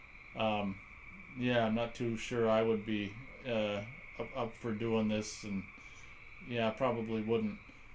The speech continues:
because it's just so rickety, and it looks like those, there's, like, a rope on each side to hold on to. It's like you're kind of walking on a big, thick rope, and then there's a rope on each side to hang on to, but the, the rope that you hang on to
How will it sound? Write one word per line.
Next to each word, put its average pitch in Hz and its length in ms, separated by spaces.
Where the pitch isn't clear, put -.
because 117 320
it's 113 160
just - 260
so 131 460
rickety, 113 520
and 107 100
it 110 100
looks 131 220
like 131 240
those, 113 360
there's, 113 220
like, 113 180
a 113 60
rope 127 320
on 113 140
each 110 180
side 113 420
to 104 100
hold 110 280
on 117 320
to. 98 300
It's - 100
like 127 160
you're 127 100
kind 127 240
of 104 220
walking 117 440
on 107 120
a 98 60
big, 113 300
thick 113 300
rope, 107 360
and 113 160
then 107 120
there's 104 160
a 107 60
rope 110 300
on 107 100
each 107 160
side 107 340
to 98 80
hang 107 420
on 107 220
to, 107 120
but 101 180
the, 113 80
the 104 200
rope 127 340
that 120 140
you 113 140
hang 120 240
on 131 280
to 101 320